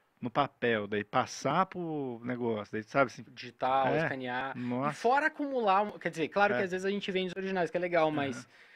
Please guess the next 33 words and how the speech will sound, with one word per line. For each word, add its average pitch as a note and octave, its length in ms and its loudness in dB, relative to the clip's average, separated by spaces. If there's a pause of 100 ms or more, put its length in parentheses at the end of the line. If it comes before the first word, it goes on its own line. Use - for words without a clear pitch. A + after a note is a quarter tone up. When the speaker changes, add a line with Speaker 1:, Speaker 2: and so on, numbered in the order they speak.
(520)
Speaker 2:
a A#3 60 -6
maioria D#4 320 2
não A#3+ 160 4
vende, E3 340 2
então C#3+ 240 -6
Speaker 1:
É. C#3 100 -8
Speaker 2:
você D3 120 -10
vai A3 260 -2 (840)
Speaker 1:
É, D#4 40 -10
Speaker 2:
acumulando A3 340 2
pilhas A3+ 340 2
e F#3+ 40 -8
pilhas G3+ 240 -4
de F#3+ 80 0
original F3 720 6
e, E3 360 -2
e D#3+ 60 -6
ocupa E3 220 -8
espaço, E3 680 2
um - 20 -14
Speaker 1:
E - 20 -16
o - 40 -20
Speaker 2:
saco. - 300 -4
Speaker 1:
Amilcar F#3+ 380 -2
é A3 40 -6
completamente A3+ 680 -6
maluco, A3 340 -2
ele G#2+ 60 -8
fazia A#2+ 500 -2
o F#3+ 40 -4
thumb D3+ 380 -6
no C#3 200 -2
digital D#3+ 640 -6